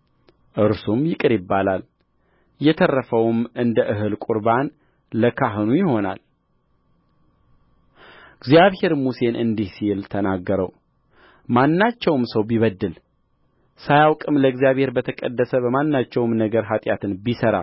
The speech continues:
ለበደል መሥዋዕት ለእግዚአብሔር ከመንጋ ነውር የሌለበትን አውራ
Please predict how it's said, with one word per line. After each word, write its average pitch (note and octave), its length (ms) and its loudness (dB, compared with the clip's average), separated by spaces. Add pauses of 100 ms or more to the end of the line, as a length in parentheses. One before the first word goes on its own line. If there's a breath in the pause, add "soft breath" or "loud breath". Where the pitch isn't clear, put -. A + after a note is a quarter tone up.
(1080 soft breath)
ለበደል C#3+ 500 4
መሥዋዕት D3 460 -2
ለእግዚአብሔር B2 680 0 (320)
ከመንጋ B2 540 2 (320)
ነውር C3 340 4
የሌለበትን A#2 680 0
አውራ A2 300 0